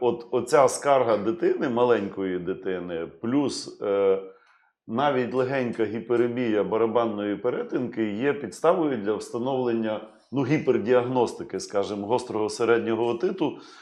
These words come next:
ну і, відповідно, призначення лікування досить часто навіть антибактеріальної терапії. І ось отут, шановні колеги наші, м, хто працює на первинній ланці, це дуже важливо, е, тому що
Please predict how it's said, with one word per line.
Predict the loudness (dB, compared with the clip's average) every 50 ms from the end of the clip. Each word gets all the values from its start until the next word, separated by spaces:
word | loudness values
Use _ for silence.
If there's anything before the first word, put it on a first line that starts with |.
| -20 _ _
ну | 4 4
і, | 4
відповідно, | 4 2 -2 -2 -2 -2 0 0 0 2 0 -2 0
призначення | 2 2 2 2 2 0 0 0 -2 -2 -6 -4 -2 -2 -2
лікування | -2 -4 -6 -6 0 0 2 0 2 0 -2 -2
досить | -2 -2 -4 -4 -8 -8 -2
часто | 2 2 2 2 2 -4 -6
навіть | -4 -2 -2 0 0 -2 -2 -2 -4
антибактеріальної | -4 -4 -4 -6 -6 -6 -8 -8 -6 -2 0 0 0 0 0 -2 -4 -2 -4 -4
терапії. | -2 -2 -2 -2 -2 -2 -4 -8 -12 -12 -14 -16 _ _ -20 -20 -20 -20 -20 -18 -6 -2
І | 0
ось | 0 0 0 -4
отут, | -6 -4 -4 -6 -4 -4
шановні | -4 -2 0 0 -2 0 -2 -4 -2
колеги | 0 2 4 6 6 6 6 4 -2
наші, | 0 -2 -2 -2 -2 -4 -6
м, | -6 -6 -8 -12 -10 -10 -8 -6 -4 -4 -4 -4 -2 -2 -2 -2 -2
хто | -4 -6 -6
працює | -4 -4 -6 -6 -4 -2 -2 0 0 0
на | -2 -2 -4
первинній | -4 -4 -4 -2 -4 -4 -4 -4 -4 -2
ланці, | 0 0 0 0 0 -2 -4 -4 -4 -4 -6 -12 -20 -20 -20 -20 _ _
це | _ -4 -2
дуже | -2 0 -2 0 0
важливо, | 0 0 0 -2 -2 0 2 2 2 2 2 -2 -2 -4 -6 -10 -10 -4
е, | 0 2 4 4 4 4 2 2 0 -2 -6 -6 -10
тому | -8 -4 -2 -2 -2
що | -2 0 0 0 0 0 -4